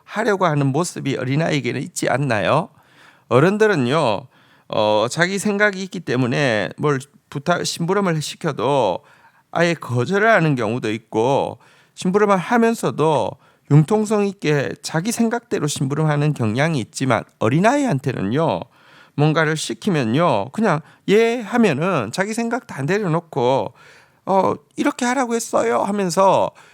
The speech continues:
꼭 그대로 하려고 하는 그런 모습이 있습니다.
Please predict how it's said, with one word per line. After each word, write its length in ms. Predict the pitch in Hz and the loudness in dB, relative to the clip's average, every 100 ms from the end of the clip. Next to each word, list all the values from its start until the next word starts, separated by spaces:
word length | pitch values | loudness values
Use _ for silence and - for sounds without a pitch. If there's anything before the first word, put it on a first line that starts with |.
| _ | _
꼭 340 | - - - _ | -4 -4 -4 _
그대로 380 | 151 151 233 208 | 4 4 4 2
하려고 420 | 147 123 147 156 | -2 -2 -2 -2
하는 280 | 135 113 101 | -2 -2 -4
그런 420 | - 123 123 131 - _ | -6 -4 -2 -2 -6 _
모습이 440 | 123 135 165 - 92 | -8 -6 -6 -6 -8
있습니다. 500 | 98 - 110 - | -8 -6 -6 -6